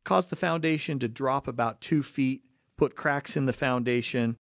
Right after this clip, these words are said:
And Tyson, our family's mountain dreams were put on hold as we held our breath, wondering if the mountain was gonna continue to slide and if we would lose the dream that our dad and family had worked so hard to build. So,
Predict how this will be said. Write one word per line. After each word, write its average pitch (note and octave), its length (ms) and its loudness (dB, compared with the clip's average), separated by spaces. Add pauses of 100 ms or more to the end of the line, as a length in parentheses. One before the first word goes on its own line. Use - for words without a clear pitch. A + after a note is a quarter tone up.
(380)
And A#2+ 220 -2
Tyson, B2 360 0
our C#3+ 200 2
family's C#3 880 0
mountain D#3 480 -2
dreams C#3+ 580 -2
were B2 120 0
put E3+ 240 -2
on D3 160 0
hold C#3 360 0
as A#2 140 -6
we D#3 220 0
held D3+ 280 0
our C3+ 140 0
breath, B2+ 420 0 (440)
wondering D#3+ 400 0
if C3+ 100 -2
the B2+ 140 0
mountain D3 400 0
was D3 160 0
gonna C#3+ 180 0
continue D3+ 540 0
to B2+ 100 -2
slide A#2+ 480 0
and A#2 180 -2
if A2+ 160 -4
we F3 140 0
would E3+ 160 2
lose C#3 300 0
the - 100 -6
dream B2+ 460 0 (340)
that A#2+ 100 0
our C3 160 2
dad B2+ 380 0
and A#2 160 -4
family A#2+ 380 2
had A2+ 160 0
worked A#2+ 480 -4
so C3 420 -2
hard A#2+ 540 0 (340)
to C3+ 140 2
build. A#2 440 0
So, B2 380 2